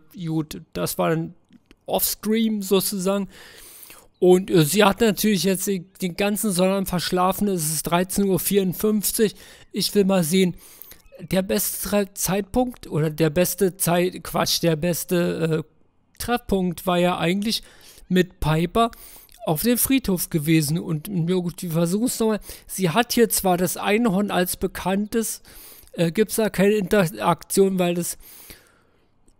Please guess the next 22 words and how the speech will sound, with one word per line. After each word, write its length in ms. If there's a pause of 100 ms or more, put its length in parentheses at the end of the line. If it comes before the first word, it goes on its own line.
(320)
das 200
Einhorn 400
nicht 280
da 220
ist. 220 (240)
Logisch. 480 (1300)
Gut, 360
jetzt 260
macht 260
sie 120
erstmal 400
Waffeln, 480
äh, 120
denn, 320
ähm, 380 (560)
das, 220
was 180
sie 80
machen 300
kann, 200
ist 200
natürlich 480